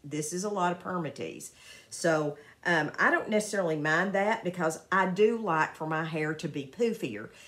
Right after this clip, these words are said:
I think it makes me look taller, which I think that's just, I'm just laboring under that assumption for some weird reason. I think the color of this wig is just really, really pretty. I love the white color and I love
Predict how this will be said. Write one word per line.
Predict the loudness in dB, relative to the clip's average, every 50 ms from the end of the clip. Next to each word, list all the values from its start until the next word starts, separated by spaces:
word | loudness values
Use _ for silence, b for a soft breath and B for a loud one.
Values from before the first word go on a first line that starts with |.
| B B B -12
I | -10
think | -8 -6 -6 -6 -6
it | -6 -8
makes | -8 -8 -10 -10 -10
me | -10 -8
look | -8 -8 -8 -8
taller, | -6 -4 -2 -2 -2 -4 -6 -6
which | -6 -8 -8 -8 -10 -16 -20 -20 _ _ _ -8
I | -8
think | -6 -6 -6 -6 -4
that's | -6 -6 -8 -8
just, | -10 -12 -12 -10 -10
I'm | -8 -8 -6
just | -6 -8 -8 -8
laboring | -6 -6 -6 -6 -6 -6 -8 -8 -8
under | -8 -8 -8 -8
that | -8 -6 -6 -6
assumption | -6 -6 -4 -6 -6 -8 -10 -10 -10 -12 -12
for | -12 -12
some | -12 -8 -8 -6 -6 -6 -8
weird | -8 -10 -10 -10 -12
reason. | -12 -12 -12 -12 -12 -14 -14 -10 -4
I | -2 -2 0
think | 0 -2 -2 -2
the | -4
color | -2 0 2 2 4 2 2
of | 0 -2
this | -6 -8 -8 -8
wig | -6 -6 -6 -8 -8 -8
is | -6 -6 -6 -6
just | -8 -10 -10 -12 -12 -10
really, | -4 0 2 2 2 4 2 2 2 0 0 -4
really | -8 -10 -8 -6 -4 -2 0 0 2 2 2 0
pretty. | -2 -6 -10 -4 -2 0 0 0 -2 -4 -6 B B B B B B _ 4
I | 4 6 6
love | 4 4 4 6 6 8 8 6 6 4 2 -4 -2
the | 0 0 0
white | 2 2 4 6 6 6 4 2 -2 -6
color | -4 -2 0 0 2 2 0 0 0 -2 -2
and | 0 0 0
I | 2 2 2
love | 2 2 0 0 2 2 4 4 4 2 0 -2